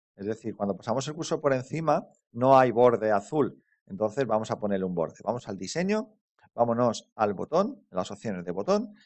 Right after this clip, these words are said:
y vamos a bajar un poquito, ¿eh? Eh, bajamos, bajamos, bajamos. Aquí después de los iconos lo tenemos, ¿vale? Eh, botón de hover, color de texto, color de fondo, fíjate, del hover, y ahora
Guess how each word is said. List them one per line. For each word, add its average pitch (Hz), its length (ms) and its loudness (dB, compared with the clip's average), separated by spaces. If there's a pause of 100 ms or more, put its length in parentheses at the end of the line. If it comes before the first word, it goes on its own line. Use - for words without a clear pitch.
y - 60 -12
vamos 185 180 2
a 113 60 0
bajar 107 240 0
un 98 80 -4
poquito, 104 480 -8 (560)
¿eh? 135 200 -8 (480)
Eh, 110 300 -2 (580)
bajamos, 92 440 -10
bajamos, 120 460 -4
bajamos. 135 760 -6 (200)
Aquí 107 320 -10
después 107 300 -6
de 107 80 0
los 107 160 -4
iconos 139 380 0
lo 101 120 -2
tenemos, 87 380 -10
¿vale? 143 340 -8 (680)
Eh, 113 140 0
botón 113 320 0
de 113 160 -2
hover, 165 760 4 (140)
color 110 300 2
de 113 100 2
texto, 160 720 2
color 107 380 2
de 107 260 2
fondo, 160 760 2
fíjate, 117 380 -10
del 131 120 -8 (100)
hover, 156 400 0
y 175 160 2
ahora 151 460 8